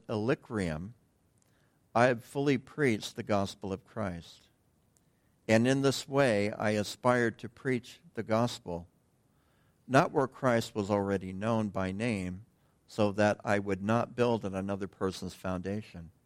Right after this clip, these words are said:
But just as it is written, 'They who have not been told about him will see, and they who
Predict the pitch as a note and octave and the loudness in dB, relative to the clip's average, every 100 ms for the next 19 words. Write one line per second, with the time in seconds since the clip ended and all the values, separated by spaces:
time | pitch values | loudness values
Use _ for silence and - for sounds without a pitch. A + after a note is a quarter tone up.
0 | _ _ _ _ _ _ _ _ _ _ | _ _ _ _ _ _ _ _ _ _
1 | - C3+ C#3+ D3 - E3 D3 C#3 C3+ C3 | 2 2 4 2 2 0 2 2 0 0
2 | G2 F#2+ G2 G2 A#2+ F3 A#2+ A2+ B2+ D3 | 0 0 -2 -8 -10 -16 -2 2 4 2
3 | E3 - D#3 C#3 B2+ G#2+ G#2+ A#2 B2+ F#3+ | -2 -6 -6 -4 0 0 2 0 0 -2
4 | D3 D3 - B2 G#2 G2+ - G2+ A2 B2+ | -8 -8 -6 -4 -4 -6 -10 -4 0 0
5 | - A#2+ G2 F#2 F#2 G2 - A#2 F#2 F2 | -4 -8 -8 -8 -12 -12 -8 -6 -8 -10
6 | - _ _ _ _ _ _ _ _ _ | -20 _ _ _ _ _ _ _ _ _
7 | G#2+ A2 G#2+ A#2+ C3+ C3+ C3+ - _ _ | -2 0 2 4 4 2 0 -6 _ _
8 | _ _ _ C#3+ C#3 C3 | _ _ _ 2 4 4